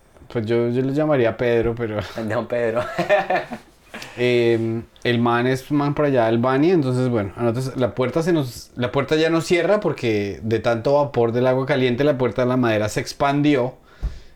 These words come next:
Speaker 1: Entonces el man, mi esposa estaba brava porque no podía cerrar la puerta, entonces le dije al man, "Creo que va a tocar cambiar la puerta". Y el man dice,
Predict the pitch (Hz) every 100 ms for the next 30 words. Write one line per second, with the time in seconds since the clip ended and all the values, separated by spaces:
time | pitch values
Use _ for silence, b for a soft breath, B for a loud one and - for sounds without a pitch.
0 | - - 117 120 113 120 120 110 107 107
1 | 104 104 110 b b - _ _ _ _
2 | _ - - 120 127 135 117 123 120 127
3 | 127 131 127 135 123 110 117 120 120 120
4 | 123 123 202 143 117 113 117 117 120 120
5 | 123 123 143 123 120 120 127 123 123 123
6 | 147 135 110 104 101 104 117